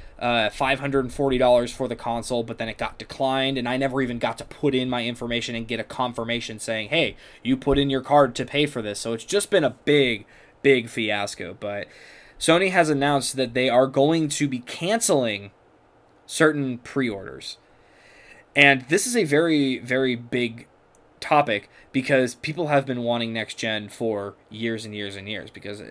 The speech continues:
there's a new console, a new generation of consoles coming out every seven years, and people have been very much looking forward to this, with much anticipated games such as,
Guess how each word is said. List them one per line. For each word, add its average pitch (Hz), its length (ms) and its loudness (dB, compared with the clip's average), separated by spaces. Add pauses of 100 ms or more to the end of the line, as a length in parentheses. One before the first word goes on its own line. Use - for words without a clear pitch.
there's 113 220 -6
a 113 60 -6
new 131 180 0
console, 160 420 -2
a - 20 0
new 135 120 -2
generation 139 460 -2
of 127 100 -8
consoles 120 340 -6
coming 113 280 -8
out 107 160 -4
every 107 200 -8
seven 131 480 -4
years, 120 440 -4 (520)
and 117 400 2
people 143 220 0
have 127 120 0
been 120 120 -6
very 117 240 -2
much 120 220 -4
looking 117 300 -8
forward 110 320 -6
to 107 80 -14
this, 101 160 -10
with 113 140 -10
much 113 200 -6
anticipated 113 640 -6
games 110 320 -8
such 104 240 -6
as, 104 240 -6